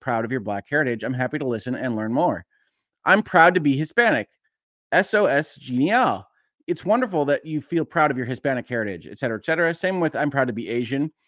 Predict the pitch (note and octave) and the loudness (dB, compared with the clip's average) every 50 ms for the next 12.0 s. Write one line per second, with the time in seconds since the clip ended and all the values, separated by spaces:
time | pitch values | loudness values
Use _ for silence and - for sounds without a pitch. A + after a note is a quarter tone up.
0 | _ _ _ _ _ _ - C#3 C#3+ - - D#3+ D3+ - - E3+ D#3 D3+ C#3+ D3 | _ _ _ _ _ _ -4 -4 -2 0 0 0 0 2 4 4 4 4 4 2
1 | E3+ F3 - - E3+ - - - A3 A3+ B3 A3+ G3 E3+ D3+ D3 C#3 C3+ - - | 0 0 -2 -4 -8 -6 -2 -2 -2 0 0 2 2 4 4 4 4 2 0 -4
2 | - - C#3 C3 B2+ B2+ C3 B2 - - B2 G#2+ - C#3+ C3+ B2 C#3 C3 B2+ - | -4 -2 0 0 0 0 -4 -6 -8 -10 -8 -4 -4 -4 -4 -4 -6 -8 -8 -10
3 | _ - C#3 C#3 C3+ - C#3+ C#3 B2+ B2+ C3 B2 A#2+ A#2 - - _ C3+ C#3 B2+ | _ -6 -4 -4 -2 0 0 0 0 0 0 0 -2 -4 -6 -6 _ -2 -2 -2
4 | A2 - - - C#3 C3 B2+ B2 B2 A#2 A#2+ A#2 A2+ A2 G2+ _ _ _ _ _ | -2 -4 -4 -2 -2 0 0 -2 -4 -4 -2 -2 -4 -4 -6 _ _ _ _ _
5 | _ _ - B2+ - C#3 C#3 C3+ A#2+ - - A#2 A2+ G#2 G#2+ G#2+ G2+ G#2 A#2+ D3 | _ _ -6 -2 0 0 -2 -2 -2 -2 -2 -2 -2 -2 -6 -8 -8 -4 0 4
6 | F#3 F3 E3 - - _ - C#3+ B2 G2+ A#2+ B2+ C3+ E3 F3 - _ _ _ _ | 4 4 4 2 -4 _ -4 -2 -2 0 0 0 0 -2 -4 -6 _ _ _ _
7 | _ _ _ _ _ _ _ _ _ _ _ _ _ _ _ - A#2+ D#3+ D3 - | _ _ _ _ _ _ _ _ _ _ _ _ _ _ _ -4 -2 -2 -2 0
8 | - - - F#3 F3 D3+ C#3+ C3+ D#3+ - D#3+ E3 - - - D#3 D3+ C#3+ D3 C#3+ | -2 -2 -2 0 -2 -2 0 -2 -2 -4 -4 -8 -8 -6 -6 -6 -4 -4 -4 -6
9 | - B2 - D3 C#3 C3+ C3 - - - - - C#3 C3 B2 A#2+ A#2+ A#2+ A#2+ A#2+ | -6 -4 0 0 0 0 0 -4 -8 -12 -10 -6 -4 -4 -2 -2 -2 -2 -4 -4
10 | A#2+ _ _ _ _ _ _ _ - F#3+ F#3 F3+ F3 - - - E3 D3+ C#3+ D3 | -6 _ _ _ _ _ _ _ 6 6 6 6 6 2 -2 -2 0 2 4 4
11 | C#3 C3+ - - - - C3 - - - - F#3+ F#3+ B2+ G#2+ G#2 - - D3 C#3+ | 2 2 -2 -6 -8 -8 -8 -8 -6 0 2 4 4 4 2 -2 -4 -6 -8 -6